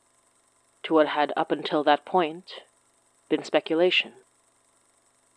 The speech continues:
After that day, Petya learned, slowly, and yet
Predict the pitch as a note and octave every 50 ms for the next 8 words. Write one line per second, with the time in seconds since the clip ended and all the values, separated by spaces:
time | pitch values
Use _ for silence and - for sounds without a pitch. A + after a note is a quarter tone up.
0 | _ _ _ _ _ _ _ _ _ _ _ _ _ _ _ _ _ _ _ _
1 | _ _ _ _ _ _ _ _ _ _ _ _ _ _ _ _ _ _ _ _
2 | _ - D#3+ D3 C#3+ - - D#3+ D3 C#3+ C3+ - - D#3+ D#3 D#3+ D3 B2 C3 D3
3 | - _ _ _ _ _ _ _ _ _ _ _ _ _ _ _ _ _ _ _
4 | _ _ - D3 D3 C#3+ - - D#3 D3 C#3+ C#3+ E3 E3 C#3+ A#2+ A#2+ B2 - -
5 | - - _ _ _ _ _ _ _ _ _ _ _ _ _ _ _ _ _ _
6 | - - - F#3+ G3 F#3 D#3+ C3+ A#2 - - _ _ _ _ _ _ _ _ _
7 | _ _ _ _ _ _ _ _ _ _ _ _ _ _ _ _ - D#3+ D#3+ E3+
8 | F3 F#3 -